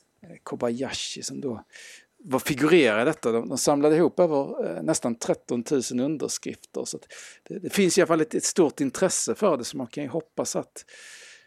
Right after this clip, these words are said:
Square Enix på något sätt, eh, liksom löser upp någon knut kring, kring rättighetsfrågan. För det, det känns ju väldigt tragiskt att, att ett så bra spel liksom inte, eh,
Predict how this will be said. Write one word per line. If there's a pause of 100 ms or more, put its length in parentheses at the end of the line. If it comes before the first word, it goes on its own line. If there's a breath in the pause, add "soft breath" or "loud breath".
(560 loud breath)
Square
Enix
på
något
sätt,
eh,
liksom
löser
upp
någon
knut
kring,
kring
rättighetsfrågan.
För
det,
det
känns
ju
väldigt (400)
tragiskt
att,
att
ett
så
bra
spel
liksom
inte,
eh,